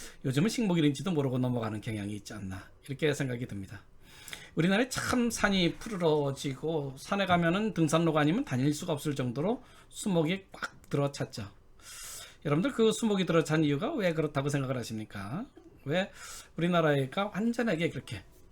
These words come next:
녹색 혁명이라고 옛날엔 그랬던 것 같습니다. 어, 산림 녹화 이런 것에 아주 대성공을 했죠, 우리나라. 그 원인이 어떤 거라고 생각을 하시는지요?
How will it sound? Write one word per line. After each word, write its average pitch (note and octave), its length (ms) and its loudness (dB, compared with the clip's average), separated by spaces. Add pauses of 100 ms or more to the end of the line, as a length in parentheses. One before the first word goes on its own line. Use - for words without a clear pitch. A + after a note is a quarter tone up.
녹색 - 580 0 (260)
혁명이라고 F3+ 600 2
옛날엔 D3+ 300 4
그랬던 B2+ 280 -4
것 A#2+ 60 -10
같습니다. G2 320 -10 (540)
어, B2+ 100 -8
산림 F#3+ 400 2
녹화 A#2 640 -4
이런 A#2+ 180 -8
것에 A#2 200 -6
아주 E3 200 -4
대성공을 F3+ 600 -2
했죠, F#3 360 -4 (420)
우리나라. A#2+ 360 -8 (300)
그 G3 240 0
원인이 E3 400 6
어떤 - 1000 -4
거라고 E3+ 300 2
생각을 E3+ 320 0
하시는지요? B2 500 -4